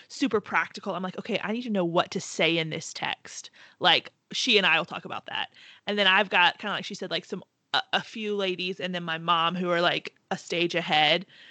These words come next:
who when I need, like, the mom advice, you know, or the, <laughs> the big life stuff, then I'll go to them and run stuff by them. But,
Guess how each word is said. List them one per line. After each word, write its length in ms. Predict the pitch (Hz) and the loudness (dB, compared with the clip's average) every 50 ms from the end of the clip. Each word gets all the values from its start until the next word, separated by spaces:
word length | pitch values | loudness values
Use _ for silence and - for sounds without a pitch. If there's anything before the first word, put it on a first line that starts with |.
| - _ _ - | -20 _ _ 0
who 240 | - 208 190 180 170 | 2 4 4 6 6
when 140 | 175 175 175 | 4 4 4
I 120 | 170 175 | 4 4
need, 200 | 180 180 175 170 | 2 0 -2 -2
like, 240 | 160 160 156 160 - - | 0 0 0 -2 -2 -2
the 300 | 160 160 147 147 165 - _ _ _ _ _ _ _ _ _ _ _ - | 0 0 0 0 -2 -4 _ _ _ _ _ _ _ _ _ _ _ -6
mom 420 | 185 180 165 147 156 151 156 175 | -2 2 4 4 4 6 6 6
advice, 600 | 180 180 170 170 185 165 170 190 190 185 - - - - | 4 4 4 4 4 4 4 2 0 -2 -4 -8 -12 -4
you 180 | - 208 208 202 | 2 4 6 6
know, 400 | 202 202 208 202 208 214 208 - | 6 6 6 6 6 4 4 2
or 180 | - 185 185 175 | 2 2 2 2
the, 200 | 170 180 196 233 - - - - - | 2 2 2 2 2 -2 -10 -16 -18
<laughs> 220 | - - - _ | -18 -18 -12 _
the 100 | - 185 | -6 -6
big 320 | 180 160 208 202 196 190 180 | 0 4 4 4 4 4 0
life 500 | 175 160 156 151 160 180 220 - - - | -2 0 2 4 6 6 4 2 -2 -14
stuff, 580 | 277 - - - 233 208 202 214 254 233 - _ _ - | -16 -10 -2 2 4 6 6 6 4 0 -6 _ _ -14
then 540 | 190 180 190 196 190 185 175 170 170 - _ _ _ - - - - _ _ - | -10 -6 -4 -2 -2 -2 -4 -6 -10 -16 _ _ _ -20 -20 -20 -20 _ _ 0
I'll 140 | 190 202 | 0 2
go 160 | 185 202 190 180 | 2 2 0 0
to 100 | 175 165 | 0 0
them 260 | 156 160 160 160 160 | 0 0 -2 -2 -2
and 100 | 160 156 160 | -4 -4 -4
run 180 | 165 160 165 | -4 -4 -4
stuff 280 | - - - 160 - _ | -4 -4 -4 -4 -4 _
by 160 | - 143 147 | -6 -6 -6
them. 320 | 147 - 117 147 147 151 151 | -4 -4 -6 -6 -6 -6 -8
But, 220 | 175 143 135 - | -6 -6 -6 -6